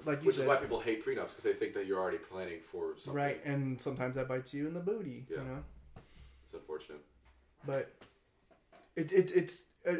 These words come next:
Speaker 1: I mean, I'm, I see two conflicting things. Like, so if, like, if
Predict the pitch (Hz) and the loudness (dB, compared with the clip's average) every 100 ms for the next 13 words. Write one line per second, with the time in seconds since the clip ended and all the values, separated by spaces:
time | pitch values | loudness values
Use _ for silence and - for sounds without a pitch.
0 | 180 180 185 151 175 - 156 185 202 208 | 4 6 6 6 4 4 4 4 4 -2
1 | 156 - 175 151 156 143 135 143 139 127 | -2 -4 -2 -2 -2 -4 -4 -2 -2 -4
2 | 120 - 135 131 131 - 143 135 - - | -6 -2 0 0 -2 -2 -4 -4 -12 -20
3 | - _ 143 135 - 143 | -20 _ -6 -6 -4 -4